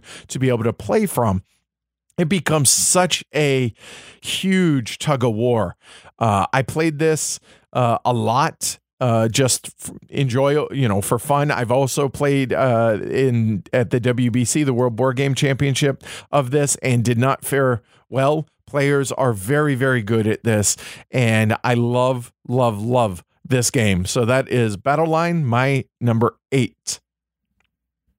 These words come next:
The newest game on this list is the only game from this calendar year, twenty nineteen,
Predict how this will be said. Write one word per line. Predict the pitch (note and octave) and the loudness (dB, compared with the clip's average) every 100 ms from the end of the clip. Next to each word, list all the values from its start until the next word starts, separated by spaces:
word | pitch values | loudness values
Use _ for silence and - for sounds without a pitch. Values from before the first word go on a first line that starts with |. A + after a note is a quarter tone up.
| _ | _
The | C#3 | 0
newest | F#3+ D4 A3 - | 0 2 0 0
game | D3 B2 G#2+ - | 2 2 0 -2
on | C#3 C#3 | -2 2
this | C3+ B2+ C#3+ | 0 0 0
list | C#3 B2 - | 0 0 -4
is | - D#3+ D#3+ A2+ | -2 0 2 -2
the | - D3 - | -2 -2 0
only | E3+ F3+ | 0 0
game | D#3+ D#3 D#3+ F3+ | 0 0 0 0
from | E3+ E3+ E3+ F#3 G#3 - _ - | -2 0 0 0 -2 -8 _ -6
this | A2 D3+ E3+ | 0 2 2
calendar | - D#3+ F3 E3+ E3+ | -2 0 0 0 0
year, | E3+ G#3 D3 | 2 2 0
twenty | - E3+ F3 | -2 -2 0
nineteen, | F3 F3 D#3+ - F#3 C#3+ | 2 0 0 0 0 0